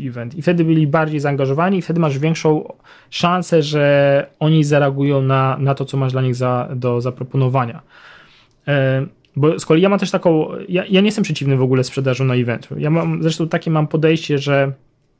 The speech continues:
jak robisz szkolenie, wiadomo, że szkolenie, które trwa jeden, dwa dni, jesteś w stanie przekazać dużo wiedzy przez jeden,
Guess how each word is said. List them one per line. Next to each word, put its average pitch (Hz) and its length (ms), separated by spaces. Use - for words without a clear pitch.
jak 151 120
robisz 180 240
szkolenie, 143 560
wiadomo, 202 220
że 175 120
szkolenie, 160 500
które 143 200
trwa 135 200
jeden, 143 340
dwa 135 320
dni, 127 580
jesteś 151 220
w - 200
stanie 156 260
przekazać 151 400
dużo 143 260
wiedzy 135 240
przez 131 200
jeden, 135 180